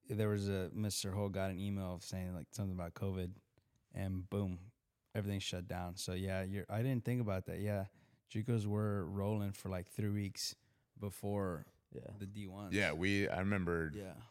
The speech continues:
Speaker 3: San Jac, our opening was, yeah, it was, like,
Speaker 1: Like,
Speaker 3: two or
Speaker 1: January.
Speaker 3: three weeks
Speaker 1: Yeah.
Speaker 3: before,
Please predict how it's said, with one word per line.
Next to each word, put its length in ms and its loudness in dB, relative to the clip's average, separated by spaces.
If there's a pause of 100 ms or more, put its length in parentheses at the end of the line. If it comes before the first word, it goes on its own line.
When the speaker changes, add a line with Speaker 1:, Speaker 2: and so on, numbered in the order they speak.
Speaker 3:
San 340 0
Jac, 280 2
our 180 2
opening 640 -2 (200)
was, 480 0 (680)
yeah, 120 2
it 100 -2
was, 180 -6
like, 80 -4
Speaker 1:
Like, 80 -8
Speaker 3:
two 220 2
or 80 6
Speaker 1:
January. 0 -
Speaker 3:
three 280 4
weeks 300 4
Speaker 1:
Yeah. 40 -14
Speaker 3:
before, 540 2